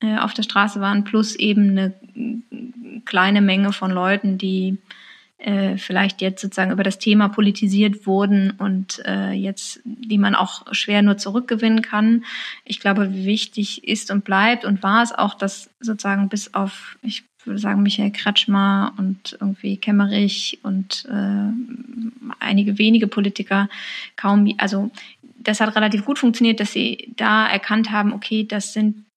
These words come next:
nicht Leute, mit denen man, also so dieses, wir müssen mit ihnen reden, was man während der Flüchtlingskrise ganz, ganz häufig irgendwie propagiert hat,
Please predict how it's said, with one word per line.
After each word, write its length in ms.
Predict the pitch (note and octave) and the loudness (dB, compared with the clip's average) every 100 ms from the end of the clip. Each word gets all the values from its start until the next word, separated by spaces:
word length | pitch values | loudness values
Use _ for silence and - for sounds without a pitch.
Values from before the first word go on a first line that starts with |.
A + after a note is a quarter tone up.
| _ - | _ -4
nicht 380 | G#3+ G#3+ G#3 | 0 0 -2
Leute, 380 | G#3 G3+ A3+ B3 | 0 2 4 4
mit 160 | G#3 G#3 | 0 2
denen 160 | G#3 | 2
man, 300 | G#3 G3+ G3+ - | 4 2 0 -2
also 180 | G#3 G3+ | -2 -2
so 140 | G#3+ | -2
dieses, 340 | G#3+ G#3+ G#3+ - - | -4 -4 -6 -8 2
wir 100 | A3 | 2
müssen 220 | B3+ B3 | 4 4
mit 140 | A3+ | 2
ihnen 180 | - G#3+ | 4 2
reden, 460 | G#3 A3 C4 B3+ G3+ | 4 4 4 4 2
was 140 | G3+ | 0
man 280 | G#3+ G#3 G#3 | 0 0 0
während 160 | G#3 G#3 | -2 -2
der 80 | |
Flüchtlingskrise 720 | G#3 A3+ A3+ G#3 - - G#3+ G#3+ | -2 -4 -2 -4 -2 -6 -4 0
ganz, 320 | G#3+ A#3 B3 | 2 2 2
ganz 280 | A3+ A3 A3 | 0 0 2
häufig 400 | A3 A3+ A3 - | 2 2 -2 0
irgendwie 240 | G#3+ G#3+ | 0 0
propagiert 720 | - - - G#3 G3+ A3 A3 | -4 -16 -4 -2 2 0 2
hat, 240 | G#3 F#3+ | 0 -2